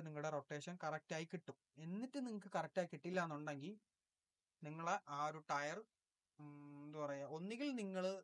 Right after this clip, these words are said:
കറക്റ്റ് അഡ്ജസ്റ്റ് ചെയ്ത് access കൊടുക്കുക. അഡ്ജസ്റ്റ് ചെയ്ത് നമുക്ക് കൊടുക്കാൻ പറ്റുന്ന വെച്ച് കഴിഞ്ഞാൽ ഇപ്പൊ നമ്മളിത് ആ, ദേ ഈ cursor ഞാൻ ഇവിടെ കൊടുത്തു വിചാരിച്ചോ, ഈ cursor ഇവിടെ കൊടുത്തിട്ട് ഞാൻ set set origin to three D cursor കൊടുത്താൽ അവിടെ അത് അതിന്റെ access വരും. അതിന്റെ ചുറ്റിനുമായിരിക്കും കിടന്ന് കറങ്ങുന്നത്. ഓക്കെ, അപ്പൊ access എപ്പോഴും കറക്റ്റ് ആയിട്ട് കൊടുക്കുക. അത്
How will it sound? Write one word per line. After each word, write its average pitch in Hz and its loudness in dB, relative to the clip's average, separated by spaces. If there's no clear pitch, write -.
കറക്റ്റ് 156 0
അഡ്ജസ്റ്റ് 156 -6
ചെയ്ത് 151 0
access 156 -6
കൊടുക്കുക. 143 -2
അഡ്ജസ്റ്റ് 160 -8
ചെയ്ത് 175 -2
നമുക്ക് 165 -2
കൊടുക്കാൻ 160 2
പറ്റുന്ന 160 -4
വെച്ച് 165 -6
കഴിഞ്ഞാൽ 170 -4
ഇപ്പൊ - 0
നമ്മളിത് 180 6
ആ, 175 8
ദേ 180 4
ഈ 170 -6
cursor 175 4
ഞാൻ 170 0
ഇവിടെ 170 4
കൊടുത്തു 151 -2
വിചാരിച്ചോ, 139 -4
ഈ 180 -2
cursor 180 4
ഇവിടെ 185 2
കൊടുത്തിട്ട് 180 0
ഞാൻ 180 -2
set 170 -4
set 185 -2
origin 180 2
to 202 6
three 180 0
D 190 0
cursor 175 2
കൊടുത്താൽ 170 6
അവിടെ 170 6
അത് 160 2
അതിന്റെ 151 2
access 139 -4
വരും. 127 -8
അതിന്റെ 190 6
ചുറ്റിനുമായിരിക്കും 165 -2
കിടന്ന് 143 0
കറങ്ങുന്നത്. 131 -4
ഓക്കെ, 139 -6
അപ്പൊ - 0
access 220 2
എപ്പോഴും 208 2
കറക്റ്റ് 165 2
ആയിട്ട് 175 0
കൊടുക്കുക. 151 2
അത് 160 -4